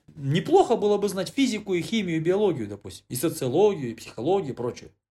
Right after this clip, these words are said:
Чем больше ты, как бы, потребляешь знаний, чем больше у тебя в голове укладывается, тем у тебя четче, яснее картинка. То есть ты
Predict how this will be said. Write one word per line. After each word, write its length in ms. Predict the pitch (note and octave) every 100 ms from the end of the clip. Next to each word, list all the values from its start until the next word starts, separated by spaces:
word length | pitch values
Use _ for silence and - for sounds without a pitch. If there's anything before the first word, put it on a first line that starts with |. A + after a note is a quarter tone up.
| _ _ _
Чем 180 | - G3+
больше 240 | A#3 G#3
ты, 280 | G3 G#3+ G3
как 160 | F#3+ F3+
бы, 240 | F3 D3+
потребляешь 600 | D#3+ D#3+ F3 G#3 A3 E3+
знаний, 400 | C#3+ D3 C3 G#2 _
чем 180 | - D3
больше 200 | E3 D3
у 20 |
тебя 100 | C#3+
в 40 | C#3
голове 200 | D3+ C#3+
укладывается, 360 | C#3+ F3+ C3 -
тем 180 | E3
у 40 | C3+
тебя 240 | D3+ E3+
четче, 560 | D#3+ - E3 - A2 - _ _ _ -
яснее 520 | C#3 D#3+ E3 F3 D3+
картинка. 500 | D#3 D3+ - D3 - _ _ _ _ _ _ _
То 60 | C3
есть 160 | -
ты 280 | F3+ C#3